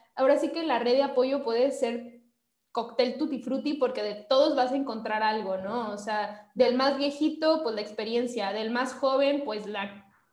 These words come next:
el, el, el aprender, ¿no? Ese, ese entusiasmo.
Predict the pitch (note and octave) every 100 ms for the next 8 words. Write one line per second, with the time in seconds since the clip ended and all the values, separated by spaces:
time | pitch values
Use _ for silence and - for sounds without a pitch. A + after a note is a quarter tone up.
0 | _ _ - G3+ A#3 A3+ A3+ A3+ A3+ A#3
1 | A3+ A3 A3+ G#3 A3+ B3 A3+ G#3 B3+ G#3+
2 | A3+ B3+ B3 A#3 C4 C4 A3+ - A3 A3
3 | G#3+ G3+ G3+